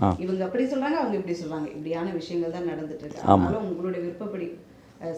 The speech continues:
Speaker 2: சமுதாயத்துல மாணவர்கள் சீர்படணும் அப்படின்னா கண்டிப்பா மதுபானங்கள் ஒழிக்கப்படணும்
Speaker 1: கரெக்ட்.
Speaker 2: அப்படின்றது உங்களுடைய எண்ணங்கள்,
Speaker 1: கரெக்ட்.
Speaker 2: உங்களுடைய ஆசைகள் எல்லாம் கூடிய சீக்கிரத்துல நிறைவேறும்ட்டு நம்ம நம்பலாம்.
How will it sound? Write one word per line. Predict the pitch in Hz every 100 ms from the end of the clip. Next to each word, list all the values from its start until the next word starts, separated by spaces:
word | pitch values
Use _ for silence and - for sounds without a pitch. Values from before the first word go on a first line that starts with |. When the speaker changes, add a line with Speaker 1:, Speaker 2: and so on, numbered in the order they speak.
| 175
Speaker 2:
சமுதாயத்துல | 208 247 247 233 247 220
மாணவர்கள் | 185 233 240 208 220
சீர்படணும் | 220 - 262 - 247 220 214 233
அப்படின்னா | 175 165 165 175 175
கண்டிப்பா | 165 160 180 220
மதுபானங்கள் | 240 165 156 156 165 151 160 160
ஒழிக்கப்படணும் | 165 160 156 151 156 151 -
Speaker 1:
கரெக்ட். | -
Speaker 2:
அப்படின்றது | - 151 208
உங்களுடைய | 220 151 151 147
எண்ணங்கள், | 151 175 240 156 151 - -
Speaker 1:
கரெக்ட். | 123 107
Speaker 2:
உங்களுடைய | - 160 151
ஆசைகள் | 156 - 160
எல்லாம் | 147 156 160 160
கூடிய | 175 180 170
சீக்கிரத்துல | - 185 185 185
நிறைவேறும்ட்டு | 180 160 170 233 226 180 165 196 170
நம்ம | 156 151
நம்பலாம். | 147 202 202 185